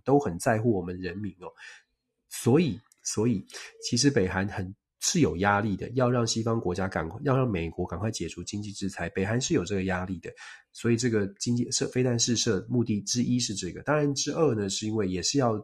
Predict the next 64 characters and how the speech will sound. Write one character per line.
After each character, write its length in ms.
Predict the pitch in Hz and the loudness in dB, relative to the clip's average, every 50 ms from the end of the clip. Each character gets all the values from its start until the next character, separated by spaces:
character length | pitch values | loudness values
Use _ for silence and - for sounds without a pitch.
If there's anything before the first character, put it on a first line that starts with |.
| - _ | -8 _
给 200 | - 92 85 85 | -2 -2 -2 -2
这 140 | 82 - 104 | -2 -2 -2
个 80 | 98 | -2
南 260 | 90 90 87 92 107 | -2 -2 -2 -2 -4
韩 300 | 123 113 104 82 82 95 | -4 -4 -4 -6 -4 -6
一 60 | 95 98 | -6 -4
个 180 | 101 90 87 - - - - - | -4 -6 -6 -8 -14 -18 -18 -4
类 160 | - - 127 120 | 0 2 2 2
似 160 | 120 - 117 | 2 0 0
一 40 | 98 | 0
个 80 | 107 | 0
下 260 | 101 - - 123 110 | 0 2 2 2 2
马 180 | 101 92 76 76 | 2 0 -2 0
威 220 | 80 92 95 98 | 0 0 0 0
或 160 | - - 156 139 | 0 0 0 0
者 100 | - - | 0 -2
是 140 | - - | -4 -6
警 240 | 120 117 - - 78 76 80 | -4 -4 -4 -6 -6 -8 -2
告 240 | - 120 113 95 85 | 2 2 4 4 2
吧。 140 | - 80 - - - - - - _ _ | 0 -4 -4 -6 -12 -18 -20 -20 _ _
尹 200 | 113 113 117 117 | 0 2 2 2
锡 220 | - - - 135 | 0 0 2 4
悦 180 | 147 175 185 151 | 6 6 6 6
准 180 | 123 - 82 80 | 4 2 0 -2
备 140 | 82 101 | 0 0
上 240 | 101 - - 107 95 | 0 2 2 2 2
台 220 | 90 - - 82 80 | 0 -2 -2 -2 0
了， 120 | 87 92 | 0 -2
五 120 | 87 87 | -2 -2
月 100 | 98 104 | -2 -2
十 240 | 95 - - - 95 | -2 -4 -6 -6 -4
号 140 | 98 107 101 | -4 -2 0
要 180 | 98 95 87 82 - _ | 0 -2 -2 -4 -6 _
就 240 | - - 131 101 92 | -2 0 0 0 2
任 200 | 101 117 120 95 | 2 2 2 2
了。 160 | 82 87 90 - - - - - - _ _ - | 0 -4 -8 -12 -16 -18 -18 -18 -20 _ _ -4
看 240 | - - 190 170 147 | 0 2 4 4 4
起 200 | 135 - - 95 | 2 0 0 0
来 180 | 90 85 87 92 | 0 0 0 0
呢， 140 | 104 113 | 0 -2
尹 180 | 104 98 92 92 | -2 -4 -4 -6
锡 160 | - - 98 | -6 -4 -2
悦 180 | 107 117 117 107 | 0 0 0 0
已 140 | 98 92 90 | -2 -4 -6
经 240 | - - 117 123 | -2 0 0 0
准 240 | 135 - 92 78 80 | 2 0 -2 -2 -2
备 140 | - 107 110 | -2 -2 0
要 160 | 110 104 101 | 0 -2 -2
跟 320 | 98 107 104 104 107 113 117 | -4 -4 -4 -4 -4 -6 -8
这 140 | _ - 101 | _ -8 -6
个 80 | 101 95 | -4 -2
美 180 | 95 87 82 | -2 -2 -4
国 160 | 82 - 95 92 | -2 -2 -2 -2
跟 160 | - 107 110 | 0 -2 -2
日 180 | 117 131 139 127 | 0 0 0 0
本 200 | - 90 82 - - | 0 -2 -6 -4 -2
打 160 | - 92 98 | 0 0 0
好 160 | 101 - 85 - - | 0 0 -4 -6 -2
非 140 | - 120 123 | 0 0 2
常 180 | 120 104 95 | 2 0 -2
好 160 | 95 90 - - | -4 -4 -6 -6
的 80 | 92 | -6
关 260 | 87 - 104 101 107 | -2 0 0 2 2
系， 320 | 107 107 - - 95 95 | 0 0 -2 -2 -2 -4